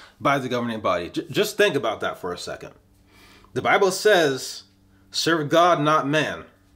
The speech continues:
And yet you have Jehovah's Witnesses who are going to the headquarters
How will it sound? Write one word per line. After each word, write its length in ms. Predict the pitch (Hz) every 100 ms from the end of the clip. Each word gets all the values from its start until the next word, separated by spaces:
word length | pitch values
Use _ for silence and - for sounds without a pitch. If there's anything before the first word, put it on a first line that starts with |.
| _ _ _ _ _ _ _
And 160 | 127 127
yet 180 | 135 120
you 140 | 127
have 260 | 151 139 -
Jehovah's 420 | 120 139 165 139
Witnesses 540 | 135 123 117 120 107
who 140 | - 117
are 100 | 98
going 300 | 104 120 143
to 100 | 156
the 160 | 165
headquarters 840 | 165 175 175 117 101 95 98 -